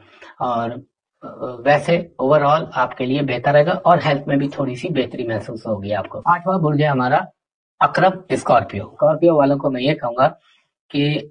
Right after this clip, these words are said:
अगर आप student हैं तो थोड़ी सी अपनी effort, अपना hard work बढ़ा दीजिए ताकि आपकी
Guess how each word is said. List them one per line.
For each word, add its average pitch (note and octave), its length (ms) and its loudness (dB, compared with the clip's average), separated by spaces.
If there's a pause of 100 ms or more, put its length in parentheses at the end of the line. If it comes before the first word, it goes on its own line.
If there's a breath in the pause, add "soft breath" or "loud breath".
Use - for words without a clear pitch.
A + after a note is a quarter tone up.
(120)
अगर C#3+ 220 4
आप - 280 0 (420)
student D3+ 500 2
हैं C#3+ 200 -4
तो C3 120 -10
थोड़ी D#3+ 300 4
सी C#3 160 -2
अपनी B2+ 380 -6
effort, C#3 360 -2 (100)
अपना C3 260 -4
hard - 300 -2
work A#2+ 240 -2
बढ़ा A2+ 240 2
दीजिए D#3+ 300 -6
ताकि - 280 -4
आपकी B2 500 -6